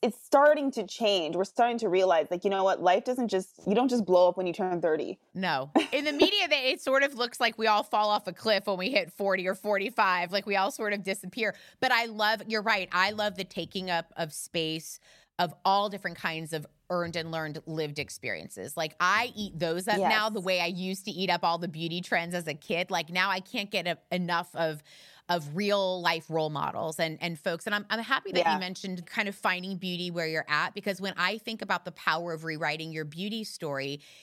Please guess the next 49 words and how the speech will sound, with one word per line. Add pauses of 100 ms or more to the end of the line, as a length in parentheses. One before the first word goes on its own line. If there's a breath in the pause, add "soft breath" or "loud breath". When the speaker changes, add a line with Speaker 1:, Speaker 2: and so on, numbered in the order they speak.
(160 soft breath)
Speaker 2:
it
is (120)
not
having
the
same
narrative
that
you
had
as
a
teen.
And
maybe,
you
know,
and
it's,
at
least
in
our
examples,
let's
say,
where, (380 soft breath)
you
know,
we
both
maybe
had
these
experiences
of,
of
struggling
with
body
image,
like,
that's
not
the
story
I
tell
anymore.